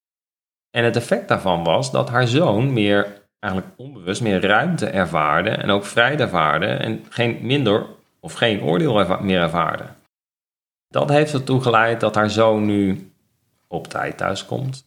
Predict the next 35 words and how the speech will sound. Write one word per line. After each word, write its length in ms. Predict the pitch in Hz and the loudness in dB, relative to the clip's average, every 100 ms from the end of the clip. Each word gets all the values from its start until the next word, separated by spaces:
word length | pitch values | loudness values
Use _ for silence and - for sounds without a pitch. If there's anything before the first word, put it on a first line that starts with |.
| _ | _
eerder 300 | 95 92 101 | -2 -2 0
thuiskomt 840 | 107 104 104 - 110 127 135 - _ _ _ _ | 0 -2 -2 -4 -4 -2 -4 -8 _ _ _ _
en 140 | 117 | -4
ook 140 | 113 110 | -2 0
meer 180 | 113 110 | 0 0
bereid 280 | 110 113 | 2 0
is 60 | 110 | 0
om 80 | 110 | 2
na 200 | 113 113 | 2 2
te 80 | 107 | 2
denken 300 | 107 107 - | 0 0 0
over 520 | 107 104 107 101 - | 0 0 -2 -2 -4
school. 440 | - 143 101 - - _ _ | 0 0 0 -4 -16 _ _
En 240 | - 98 98 | -8 -4 -2
er 60 | |
zijn 160 | 95 101 | 0 0
ook 140 | 101 | 2
al 100 | 107 | 0
mooie, 420 | 104 107 107 104 104 | 2 2 2 2 2
er 200 | 101 98 | 2 0
is 140 | 101 | -2
ook 140 | 104 | -2
een 80 | 107 | 0
mooie 240 | 107 104 104 | 2 2 2
ontwikkeling 480 | 95 120 139 113 | 0 0 0 2
al 120 | 98 90 | 2 2
gaande, 420 | 95 90 76 76 | 2 0 -2 -4
dat 200 | 85 - | -6 -8
hij 120 | 82 | -14
mogelijk 340 | 90 92 87 | -2 0 0
naar 120 | 98 95 | 0 0
een 60 | |
nieuwe 160 | 101 98 | 0 -2
school 280 | - 120 113 | -2 -2 0
gaat. 440 | 90 - - | -2 -2 -10